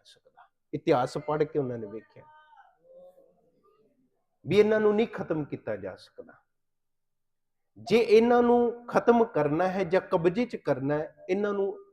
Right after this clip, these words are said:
ਇਹਨਾਂ ਦੇ ਮੂਲ ਤੋਂ ਤੋੜ ਦਿਓ,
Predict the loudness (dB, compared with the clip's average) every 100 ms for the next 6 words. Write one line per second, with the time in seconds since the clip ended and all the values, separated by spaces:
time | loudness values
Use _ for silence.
0 | _ _ _ _ _ -4 0 2 2 2
1 | 2 6 6 4 2 0 2 0 0 -6
2 | -8 -14